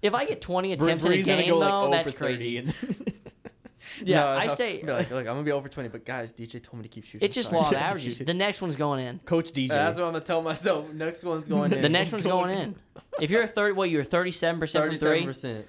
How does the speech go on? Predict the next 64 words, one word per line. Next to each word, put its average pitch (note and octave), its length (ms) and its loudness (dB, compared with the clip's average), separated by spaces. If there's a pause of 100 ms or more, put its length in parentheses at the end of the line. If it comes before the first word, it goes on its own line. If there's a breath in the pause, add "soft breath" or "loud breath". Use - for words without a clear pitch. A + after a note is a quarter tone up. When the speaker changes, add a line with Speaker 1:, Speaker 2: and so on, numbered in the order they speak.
Speaker 1:
So - 140 -2
that G#3 160 2
means G#3 280 -4
if D#3+ 160 -4
you D#3+ 60 -2
miss D#3+ 180 0
twenty, F#3 560 0
you're D3+ 140 0
gonna F3 120 0
go E3 120 2
thirty-seven D3+ 480 0
for B2+ 120 -6
eighty. B2 320 -6 (680)
Out D3 100 2
of D#3 60 2
the D#3 60 -2
next D#3+ 180 -2
Speaker 3:
Damn. A#2 240 -2
Speaker 1:
eighty D#3+ 200 0
shots, E3+ 340 0
you're D3 80 -2
Speaker 3:
That's D#3+ 100 0
Speaker 1:
go-, F3 60 2
you're F3+ 140 2
Speaker 3:
almost E3 180 -6
Speaker 1:
gonna E3 140 0
go E3 40 0
about E3 200 2
Speaker 3:
fifty D#3+ 140 -4
percent. C#3 400 -6
Speaker 1:
fifty - 20 -20
percent. - 60 -20
Speaker 2:
That's C3 180 0
big. B2+ 180 0
Speaker 1:
So C#3 60 2
Speaker 2:
That - 20 6
Speaker 1:
you F#3+ 40 6
Speaker 2:
was G#3 60 2
Speaker 1:
better, A3+ 120 4
Speaker 2:
quick C#3+ 120 -6
math, C3 240 -2
by G2 100 -8
the G2 80 -12
way. G2 160 -10
Speaker 1:
you D#3 200 0
better, E3 420 0 (200)
Speaker 3:
He's C#3 180 -10
Speaker 1:
like, C#3 100 -2
Speaker 3:
a - 40 -4
Speaker 1:
you D3+ 80 -12
better E3 140 2
shoot D#3 120 -2
Speaker 3:
business E3+ 140 2
Speaker 1:
more. D#3+ 180 2
Speaker 3:
major. A2+ 120 -10
What - 180 -20
the - 80 -20
hell D3+ 80 -18
you C3+ 80 -14
Speaker 2:
That A2+ 180 -6
was C3 100 -6
Speaker 3:
expect? A#2+ 80 -12
Speaker 2:
big A#2 140 -4
time. G2+ 280 -10